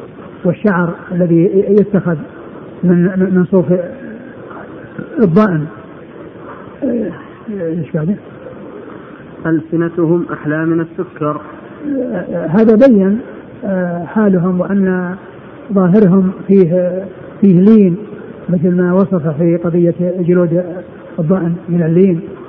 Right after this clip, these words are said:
Speaker 1: قال: "ألسنتهم أحلى من السكر"، يعني حلاوة،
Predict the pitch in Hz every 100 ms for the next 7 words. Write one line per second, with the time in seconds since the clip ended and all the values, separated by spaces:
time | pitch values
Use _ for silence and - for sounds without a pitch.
0 | - 190 180 190 175 220 202 190 233 -
1 | 202 190 185 - 202 - 139 - - -
2 | - - - - - 147 156 180 147 185
3 | 185 185 170